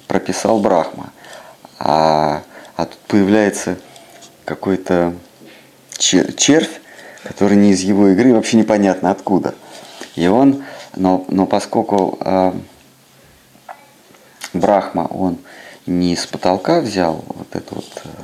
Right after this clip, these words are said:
э, реальность, эти те-, все текстуры и взаимодействия, он, а, а у него же был первый опыт общения с Нараяной, с Господом Нараяной. Господь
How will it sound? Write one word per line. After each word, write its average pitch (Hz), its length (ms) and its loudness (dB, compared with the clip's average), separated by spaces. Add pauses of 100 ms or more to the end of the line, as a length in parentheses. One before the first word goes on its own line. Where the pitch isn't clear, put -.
(200)
э, 85 80 -6
реальность, 85 560 -2 (320)
эти - 220 -12
те-, - 180 -18
все - 180 -10
текстуры - 720 -4 (480)
и - 80 -14
взаимодействия, 82 840 -6
он, 120 180 0 (680)
а, 87 520 -6 (220)
а - 400 -6
у 85 60 -12
него 90 200 0
же 90 100 0
был 92 180 2
первый 98 360 4
опыт 127 260 0
общения 90 400 -2
с - 120 -8
Нараяной, 85 580 0 (720)
с - 100 -20
Господом 85 440 -4
Нараяной. 104 640 0 (100)
Господь 139 480 -2